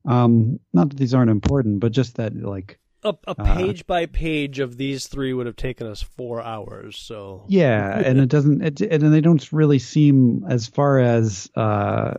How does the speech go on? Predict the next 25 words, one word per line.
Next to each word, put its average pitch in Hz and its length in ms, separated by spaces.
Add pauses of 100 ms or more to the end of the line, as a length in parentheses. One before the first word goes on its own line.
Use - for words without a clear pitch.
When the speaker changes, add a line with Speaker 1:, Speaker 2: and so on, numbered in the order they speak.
(1500)
Speaker 1:
relevant 117 1040
to 117 100
the 107 100
story 110 520
that 107 180
we're 117 180
kind 110 200
of 104 100
focused 113 440
on. 123 280 (160)
Speaker 2:
Yeah, 131 160 (200)
in 180 160
my 175 160
opinion, 151 400
these 131 160
are 131 100
absolutely 127 500
not 117 260
relevant. 123 580
Uh, 113 220
as 123 160
fun 170 320
as 143 320
they 127 200
are, 151 440